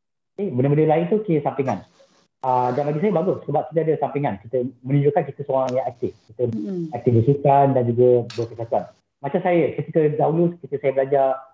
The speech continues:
Speaker 1: di peringkat sarjana muda, saya, saya juga aktif bersukan, saya wakil fakulti saya, main sukan dan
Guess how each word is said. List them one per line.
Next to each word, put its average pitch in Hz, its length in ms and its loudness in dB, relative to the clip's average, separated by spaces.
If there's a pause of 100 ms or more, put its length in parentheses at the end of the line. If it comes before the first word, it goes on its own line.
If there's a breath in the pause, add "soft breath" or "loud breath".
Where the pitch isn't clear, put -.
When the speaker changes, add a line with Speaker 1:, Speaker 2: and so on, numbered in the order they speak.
(240)
Speaker 1:
di 123 80 -12
peringkat 127 400 -2
sarjana 127 240 0
muda, 147 560 2
saya, 170 320 -2
saya 175 160 -2
juga 180 400 2
aktif 143 240 -2
bersukan, 143 400 0
saya 127 160 0
wakil 135 320 0
fakulti 120 320 -10
saya, 143 320 2 (400)
main 123 160 -4
sukan 135 400 0
dan 120 80 2